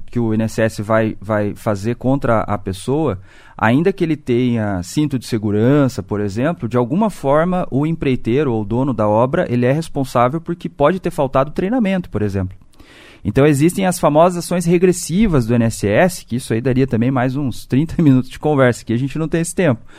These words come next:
Mas assim, é importante que o cliente saiba, que o, que o ouvinte saiba, o, a, o contrato pode ser um empreiteiro,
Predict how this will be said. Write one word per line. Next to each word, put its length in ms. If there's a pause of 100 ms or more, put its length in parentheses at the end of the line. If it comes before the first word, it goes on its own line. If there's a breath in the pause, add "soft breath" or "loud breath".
(340 loud breath)
Mas 260
assim, 420 (100)
é 220
importante 460
que 40
o 40
cliente 280
saiba, 440
que 160
o, 100
que 120
o 60
ouvinte 400
saiba, 540
o, 400
a, 380
o 100
contrato 640
pode 300
ser 160
um 40
empreiteiro, 640